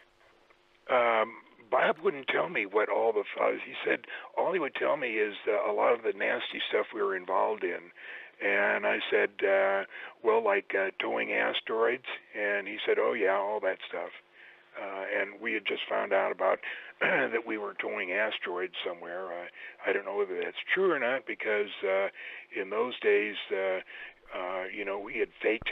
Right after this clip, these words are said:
the Apollo missions mainly because of the, um, uh, the radioactivity out in space. Uh, we would have had to have find a way to, uh, counteract that.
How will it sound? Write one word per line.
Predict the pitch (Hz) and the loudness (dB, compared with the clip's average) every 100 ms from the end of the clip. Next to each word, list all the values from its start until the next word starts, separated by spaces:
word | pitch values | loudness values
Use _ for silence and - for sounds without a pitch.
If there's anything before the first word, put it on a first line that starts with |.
| - - - - | -8 -20 -20 -6
the | 101 90 92 - | -4 -2 -6 -8
Apollo | 95 - - 151 | -6 0 0 0
missions | 92 87 - - - - - | -4 -2 -2 -4 -2 -2 0
mainly | 107 135 120 104 | -2 -2 -4 -8
because | 104 98 101 104 - | -8 -4 -2 -2 -4
of | 87 | -8
the, | 92 92 92 | -8 -6 -2
um, | 87 85 - - - - _ - | -2 -4 -10 -18 -18 -20 _ -10
uh, | 87 87 87 87 104 95 | -8 -6 -8 -14 -18 -12
the | 95 | -10
radioactivity | 98 - - - - - 160 - 170 - - - | -4 -4 -2 -4 -6 -6 -6 -6 -8 -10 -14 -10
out | - - | -8 -8
in | 90 - | -12 -8
space. | 180 87 85 - - - - - 107 | -6 -4 -6 -8 -10 -20 -20 -14 -10
Uh, | 95 | -10
we | 104 113 | -10 -8
would | 104 | -8
have | 95 | -4
had | 110 113 | -2 -2
to | 107 | -4
have | 90 - | -10 -4
find | 110 101 | -2 -2
a | 92 | -2
way | 101 - | -2 -2
to, | 95 87 87 | -4 -8 -10
uh, | - - | -8 -6
counteract | 110 92 90 85 - | -6 -6 -8 -10 -8
that. | - 214 - | -4 -2 -2